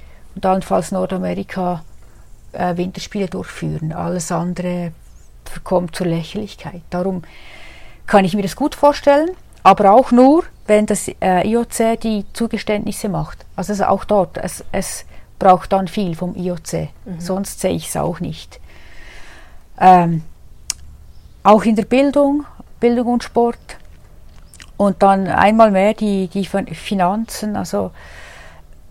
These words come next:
Speaker 1: Lüftung, äh, der Steuergeheimnisse, schweizweit, äh, Nettolohn wäre auch ein Thema, habe ich im Kanton eingebracht.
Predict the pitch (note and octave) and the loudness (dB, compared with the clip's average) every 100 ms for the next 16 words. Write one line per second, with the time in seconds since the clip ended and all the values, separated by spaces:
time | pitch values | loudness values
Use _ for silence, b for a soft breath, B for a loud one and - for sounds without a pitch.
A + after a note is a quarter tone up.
0 | - - - - G3 G#3 G#3 - G3+ G3+ | -20 -20 -20 -12 -2 0 0 0 2 2
1 | G#3 G3 F#3+ F#3+ G3 G3 G3+ - F3+ F#3+ | 2 2 2 2 0 -2 -6 0 2 2
2 | G3 G3+ F#3+ F#3+ G3 F#3+ G3 - F#3+ F#3 | 0 -4 -2 -2 -4 -6 -8 -4 -2 -2
3 | F#3 E3+ F#3 F#3 G3 - F3+ F3+ F#3 F#3 | -2 -4 -4 -4 -4 -4 -4 -2 -2 -4
4 | - F3+ E3+ - - - - - - F#3 | -8 -6 -6 -6 -10 -8 -8 -6 -4 2
5 | G3 - G#3 G3 F#3+ G3 F#3+ F#3 F#3 G3 | 0 2 0 0 -2 -2 -2 0 -2 -4
6 | G3+ G3+ G3 G3 F#3+ F#3 G3+ - G3 - | -6 -2 0 0 -4 -4 -6 -4 -6 -2
7 | G3+ G3+ G#3 G#3 - G3+ G3+ - | -2 -2 -4 -6 -6 -4 -4 -8